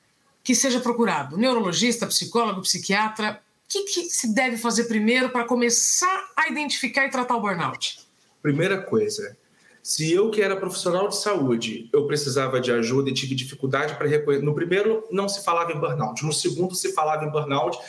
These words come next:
Speaker 2: foi quando eu fui conhecer profundamente a doença e fui conhecer. Então, se eu tive dificuldades, imagina você que está em casa e não é da área da saúde, não conhece ninguém na família na área da saúde. A primeira pessoa que você tem que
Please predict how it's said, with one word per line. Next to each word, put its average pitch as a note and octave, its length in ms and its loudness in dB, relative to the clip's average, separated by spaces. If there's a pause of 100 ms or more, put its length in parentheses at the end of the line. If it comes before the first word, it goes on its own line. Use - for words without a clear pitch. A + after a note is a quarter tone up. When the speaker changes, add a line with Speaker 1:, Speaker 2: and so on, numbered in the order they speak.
(200)
Speaker 2:
foi D3+ 120 2
quando D3+ 160 0
eu D3 60 2
fui D3+ 200 -2
conhecer E3+ 680 0
profundamente D3 680 -2
a D3 40 2
doença D3 440 0 (240)
e - 60 -8
fui F3 180 0
conhecer. E3+ 680 0 (240)
Então, C#3+ 140 2
se F3 220 2
eu G#3 160 4
tive F#3+ 220 -2
dificuldades, C3+ 1040 -4 (180)
imagina D3 340 2
você D#3+ 300 0
que F3 100 -4
está - 180 -2
em C#3+ 160 0
casa C3 520 0
e D#3+ 100 -4
não E3+ 340 2
é F#3+ 120 2
da E3 120 -2
área D3 140 -2
da C#3+ 60 -6
saúde, C3+ 460 0
não D3+ 140 0
conhece D#3+ 580 0
ninguém D3+ 340 0
na D#3+ 120 0
família C#3 400 0
na C#3 100 0
área B2 180 -2
da A#2 80 -4
saúde. A#2 500 -6 (500)
A C#3+ 100 0
primeira A3 380 2
pessoa F#3 500 2
que D3 100 -6
você D3 300 0
tem D#3 160 0
que - 120 -14